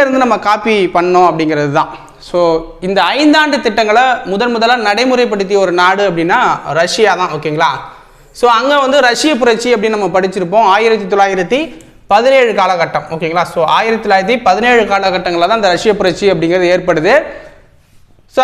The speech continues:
அதன் பிறகு ஆயிரத்தி தொள்ளாயிரத்தி இருபத்தி நாலு காலகட்டங்கள்ல இது மாதிரி ஒரு திட்டம் இருந்தா நல்லா இருக்கும் அப்படின்னு அவங்க வந்து யோசிச்சு, அதை ஆயிரத்தி தொள்ளாயிரத்தி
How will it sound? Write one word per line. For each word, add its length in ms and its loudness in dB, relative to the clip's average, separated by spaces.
அதன் 240 0
பிறகு 240 2
ஆயிரத்தி 220 0
தொள்ளாயிரத்தி 220 2
இருபத்தி 340 2
நாலு 240 2
காலகட்டங்கள்ல 580 2
இது 100 2
மாதிரி 180 4
ஒரு 140 0
திட்டம் 280 0
இருந்தா 240 0
நல்லா 220 0
இருக்கும் 360 -2
அப்படின்னு 300 0
அவங்க 240 0
வந்து 140 0
யோசிச்சு, 500 0
அதை 120 2
ஆயிரத்தி 440 0
தொள்ளாயிரத்தி 560 2